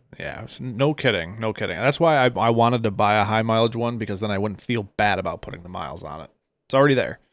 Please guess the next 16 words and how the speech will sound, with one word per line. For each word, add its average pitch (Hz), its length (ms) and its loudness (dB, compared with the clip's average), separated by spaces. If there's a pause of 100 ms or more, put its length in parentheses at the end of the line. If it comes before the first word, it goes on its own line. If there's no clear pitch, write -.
(720)
So 127 520 4 (800)
Needless 170 320 4
to 147 100 -4
say, 117 500 4 (220)
um, 107 560 0
they, 123 320 2
they 123 160 0
ta-, 120 340 4
we 135 140 2
talked 127 260 4
for 117 220 2
about 110 260 2
ten 107 220 -2
minutes - 640 -4
later 113 240 2
this, 107 240 -2